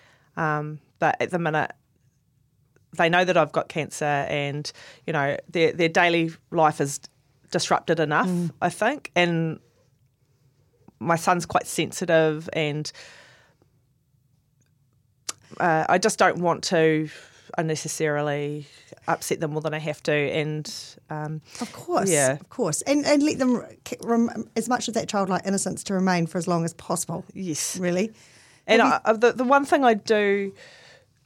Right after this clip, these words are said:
Speaker 1: um, they did mention to me, yeah, when I first came home from hospital, that they found it really hard with all of the visitors that I, that I was getting, and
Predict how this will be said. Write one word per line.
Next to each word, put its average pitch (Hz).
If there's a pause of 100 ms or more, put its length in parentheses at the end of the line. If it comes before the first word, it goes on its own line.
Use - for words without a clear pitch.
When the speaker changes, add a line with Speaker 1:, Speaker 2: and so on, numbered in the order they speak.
(580)
Speaker 1:
um, 175 (1080)
they 233
did 214
mention 214
to 220
me, 180 (360)
yeah, 190
when 175
I 175
first 175
came 175
home 165
from 175
hospital, 175
that 165 (320)
they 131
found 170
it 170
really 170
hard 165 (460)
with 165
all 170
of 156
the 160
visitors 165
that 165
I, 156 (320)
that 170
I 160
was 160 (200)
getting, 160
and 156